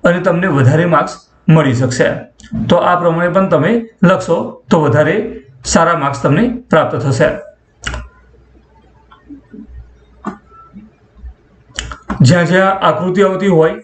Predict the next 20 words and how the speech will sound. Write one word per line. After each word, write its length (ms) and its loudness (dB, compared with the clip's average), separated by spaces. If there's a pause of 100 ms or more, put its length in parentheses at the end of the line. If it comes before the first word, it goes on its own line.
ત્યાં 160 2
તમે 260 0
આકૃતિ 720 -2 (240)
પેન્સિલનો 400 2
ઉપયોગ 240 -2
કરીને 240 2
દોરી 220 2
શકો 300 0
છો. 340 -2 (1160)
અહીં 160 4
તમે 200 0
જોઈ 120 -2
શકો 240 0
છો 120 0
કે 60 0
જ્યારે 240 2
પણ 140 -4
મુદ્દા 300 0
આવતા 220 0
હોય 280 0